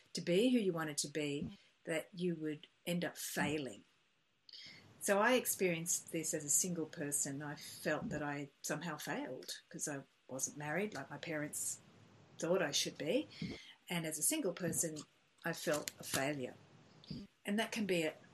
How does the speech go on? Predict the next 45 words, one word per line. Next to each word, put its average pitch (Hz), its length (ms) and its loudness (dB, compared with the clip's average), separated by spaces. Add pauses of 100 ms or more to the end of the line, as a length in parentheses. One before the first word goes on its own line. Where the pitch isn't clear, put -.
(180)
a, 180 40 -8 (220)
a 175 60 -2
haunting 180 600 2
sort 135 220 0
of 135 100 -6
thing. 139 240 -2
It 135 100 -8
kind 175 200 -4
of 151 80 -10 (1000)
carries 190 360 6
around, 175 580 4
and 147 160 -6
if - 140 -6
you 180 60 0
start 175 260 0
to - 60 -4
get 165 120 0
older, 160 600 0
it 143 100 -8 (120)
starts - 440 -2
to - 120 -2 (680)
linger. 208 480 6 (100)
<laughs> - 640 -4
And 185 100 2
we 196 80 2
don't 254 280 6
want 190 400 0
that - 240 -2
for 165 220 -2
you. 147 240 -2
So - 260 2 (260)
this, - 240 0 (120)
the, 185 100 -8 (160)
the 190 100 -8
five 220 380 0 (200)
steps - 400 0
I'm 175 80 -2
gonna 156 180 -2
share 156 220 0
today 151 340 -2
are - 20 -4
gonna 151 200 -6
help 165 480 -2
you 151 160 -2
to 147 300 -2